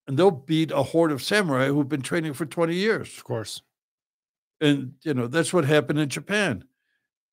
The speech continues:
Speaker 1: And, and Japan never got over that. You know, they had to learn it with Hiroshima and Nagasaki, that, you know, the samurai bullshit is just samurai bullshit.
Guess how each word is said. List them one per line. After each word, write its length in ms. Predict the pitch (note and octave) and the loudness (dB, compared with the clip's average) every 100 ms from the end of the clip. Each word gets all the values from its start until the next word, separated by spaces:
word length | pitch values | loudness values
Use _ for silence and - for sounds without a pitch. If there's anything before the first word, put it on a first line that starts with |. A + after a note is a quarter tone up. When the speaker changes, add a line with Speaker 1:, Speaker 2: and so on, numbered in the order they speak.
| _ | _
Speaker 1:
And, 200 | F3 D3 C#3 | -2 -2 2
and 160 | E3 | 2
Japan 400 | B2+ E3+ B3 B3 | 2 2 6 6
never 180 | F#3 E3 | 8 4
got 180 | D3 D#3 | 6 8
over 240 | G#3 G#3 C#3+ | 10 8 4
that. 180 | G2+ - _ _ _ _ _ _ _ _ _ _ _ _ _ _ - | 0 -6 _ _ _ _ _ _ _ _ _ _ _ _ _ _ -4
You 80 | |
know, 100 | C#3+ | -2
they 160 | C3+ D3+ | 2 4
had 120 | D#3+ | 6
to 100 | F3 | 6
learn 320 | C3+ E3+ F3+ | 6 6 6
it 160 | B2+ A2+ _ _ _ _ _ _ - _ | 2 -2 _ _ _ _ _ _ -20 _
with 240 | C#3+ C3 | -8 -2
Hiroshima 540 | E3+ D3 C3 - D#3 C3 | 0 0 -2 -2 -2 0
and 120 | B2 | -4
Nagasaki, 720 | A#2+ A2+ A#2 - G#3+ - - _ _ _ _ _ _ _ | -4 -6 -6 -2 -2 -2 -18 _ _ _ _ _ _ _
that, 220 | D3 C#3 D#3 | -4 -2 0
you 60 | |
know, 120 | C3+ | -2
the 140 | A#2+ B2+ | -2 -4
samurai 540 | - F#3 F3+ C3+ A#2+ | 2 2 4 2 0
bullshit 680 | G#2+ B2+ A#2+ A#2 D#3 C3+ C3 | -2 -6 -8 -4 -4 -4 -6
is 120 | C#3 - | -14 -12
just 340 | - C#3 - | -12 -12 -8
samurai 380 | - B2 G#2+ B2 | -6 -6 -4 -6
bullshit. 500 | A2+ F#3+ F3+ - | -2 -2 -2 -12